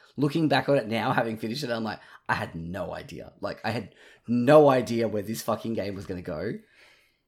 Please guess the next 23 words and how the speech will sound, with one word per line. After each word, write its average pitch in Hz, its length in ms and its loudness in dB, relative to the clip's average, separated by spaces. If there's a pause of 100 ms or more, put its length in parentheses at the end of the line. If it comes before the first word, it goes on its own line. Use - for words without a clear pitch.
(220)
Every 151 240 2
second 147 380 0
of, 123 80 -2 (120)
e-, 151 40 6
every 165 340 2
step 156 240 0
of 139 100 -6
the 120 80 -4
way, 101 260 -6
even 180 300 -2
when 180 120 2
I 160 80 4
hit - 220 -6
credits, 127 380 -4
I 104 60 0
still 113 240 -6
had 101 200 -4
no 98 200 -4
idea 76 460 -10 (420)
to, 120 160 -4
to - 180 -12
some 117 180 2
degree. 101 420 -8